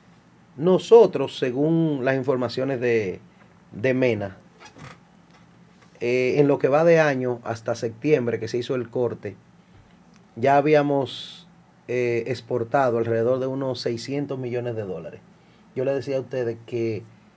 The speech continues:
en estos tres meses que faltan, estos dos meses, eh, noviembre, diciembre, que es el mes más alto con respecto a la,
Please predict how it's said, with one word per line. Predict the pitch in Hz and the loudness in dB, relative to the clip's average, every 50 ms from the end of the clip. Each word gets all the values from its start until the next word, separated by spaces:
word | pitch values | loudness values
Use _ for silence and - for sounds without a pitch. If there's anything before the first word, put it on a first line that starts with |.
| _ - - - - - | _ -20 -20 -20 -14 -6
en | 123 123 127 | -4 -2 -2
estos | 135 - 185 175 175 | 0 0 -2 -2 0
tres | 185 185 180 | 2 2 2
meses | 185 185 175 156 - - 165 - | 4 2 2 0 -2 -4 -6 -6
que | 175 170 | -4 -4
faltan, | - 170 156 143 143 135 131 | -2 -2 -4 -4 -6 -6 -6
estos | 131 147 156 | -2 0 0
dos | 160 165 151 156 | 0 0 0 -2
meses, | 160 147 120 113 - 139 147 - _ _ _ _ _ _ - _ _ _ - | -4 -4 -4 -6 -10 -14 -16 -18 _ _ _ _ _ _ -20 _ _ _ -8
eh, | - 110 117 117 117 | -4 -2 -2 0 0
noviembre, | 120 113 110 127 156 180 175 160 143 127 123 | -2 -2 0 0 2 2 2 0 0 -2 -2
diciembre, | 113 113 - - 170 175 165 143 127 117 110 107 | -4 -4 -2 2 4 4 4 4 2 0 -4 -4
que | 120 127 | -2 0
es | 135 | 2
el | 143 139 | 2 2
mes | 139 139 127 - - - - - _ _ _ _ _ - - - | 2 0 -2 -4 -8 -16 -20 -20 _ _ _ _ _ -20 -10 -6
más | 120 139 135 - - - | -4 -4 -4 -4 -6 -2
alto | - 143 139 127 113 113 113 117 104 98 - | 0 2 2 2 0 -2 -6 -8 -8 -8 -8
con | - 107 104 | -8 -8 -6
respecto | 113 107 107 - 120 127 123 - 139 135 | -6 -6 -6 -6 -6 -6 -4 -2 -2 0
a | |
la, | 131 127 120 117 110 107 104 101 95 92 95 92 | 0 0 0 0 0 -2 -4 -6 -6 -8 -10 -14